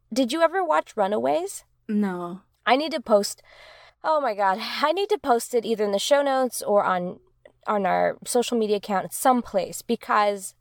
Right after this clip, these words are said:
Speaker 1: for the love of God, there was this episode that annoyed me so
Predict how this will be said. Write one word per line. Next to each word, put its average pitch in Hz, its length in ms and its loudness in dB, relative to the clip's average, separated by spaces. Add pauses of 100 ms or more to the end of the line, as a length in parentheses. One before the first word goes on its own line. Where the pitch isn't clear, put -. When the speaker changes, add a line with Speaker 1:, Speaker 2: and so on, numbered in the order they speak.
(120)
Speaker 1:
for 254 200 0
the 247 140 -2
love 254 240 0
of 294 160 0
God, 156 320 -2 (400)
there 233 100 -2
was 233 120 0
this 233 200 -4
episode 233 480 0
that 208 160 0
annoyed 202 380 -2
me 202 180 0
so 262 720 -2